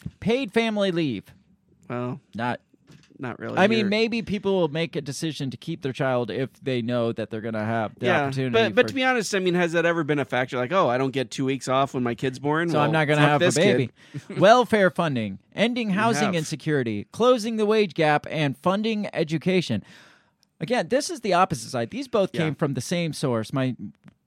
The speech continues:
Speaker 1: leftist meme source.
Speaker 2: Okay.
Speaker 1: So you might be out there listening. I don't know. But this is, like, blatant socialism, like, making the,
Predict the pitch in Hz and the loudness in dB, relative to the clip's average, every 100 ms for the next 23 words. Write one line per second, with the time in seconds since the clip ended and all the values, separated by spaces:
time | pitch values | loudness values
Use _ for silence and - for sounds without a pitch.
0 | _ _ - 151 160 - 156 143 - - | _ _ -8 -2 -2 -2 -6 -6 -8 -10
1 | 151 160 143 - 120 107 107 - _ _ | -6 -4 -6 -4 -4 -2 -6 -14 _ _
2 | - 120 113 143 127 123 - 147 175 165 | -14 -6 0 2 2 0 -6 -6 -2 -2
3 | 143 127 120 - 117 110 110 123 120 110 | 0 0 0 0 -2 -2 -6 -4 -2 -2
4 | 107 113 117 - - - _ _ _ 202 | -2 -2 -4 -6 -20 -20 _ _ _ -4
5 | 311 311 294 220 233 196 - - _ _ | -2 -2 -4 -2 2 2 0 -20 _ _
6 | _ _ _ _ _ 185 233 180 - 233 | _ _ _ _ _ -2 -2 -2 -2 -2
7 | 220 175 147 143 143 151 139 160 202 220 | 0 -2 -2 -2 0 -2 -2 -2 -2 -2
8 | 208 | -2